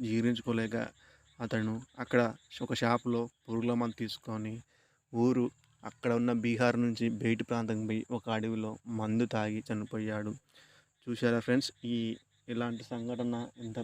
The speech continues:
దారుణంగా ఉంటుందో. ఎందుకంటే తన ఫ్యామిలీ పోషించుకోవడానికి తను ఎంతో కష్టపడి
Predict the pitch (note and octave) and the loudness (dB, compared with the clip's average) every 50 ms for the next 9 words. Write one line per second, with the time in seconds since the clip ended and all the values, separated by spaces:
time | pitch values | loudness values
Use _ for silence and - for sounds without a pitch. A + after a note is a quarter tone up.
0 | A#2+ A#2 A2+ A2+ A2+ A2+ A#2 A#2 A2+ A2+ G#2+ - A2+ A2 A2 A2+ A2 A2+ - - | -4 -4 -4 -2 -2 -2 -2 -2 -2 -4 -4 -4 -4 -4 -2 -2 -4 -4 -8 -12
1 | _ _ - B2+ B2+ C3 B2+ B2+ B2 A#2+ A2 B2 B2 - - - B2 A#2+ - - | _ _ -2 0 2 2 4 4 2 4 4 4 4 4 2 0 0 0 2 4
2 | A#2+ A2+ A#2 B2 C3 C3+ C3 B2+ - - A#2+ A2+ B2+ B2 A#2 - A#2+ A#2 A2+ A2+ | 4 4 6 6 6 6 4 2 0 -4 -4 -2 -2 -2 2 4 4 4 4 2
3 | A2+ - A#2+ A2+ G#2+ - A#2+ A#2 B2 - - D3 C3 - B2+ - - - B2+ A2+ | 0 0 0 0 0 0 -2 -2 -2 0 0 0 0 0 -4 -8 -8 -8 -12 -8
4 | - A#2+ A2 A2 A2+ | -6 -6 -4 -4 -4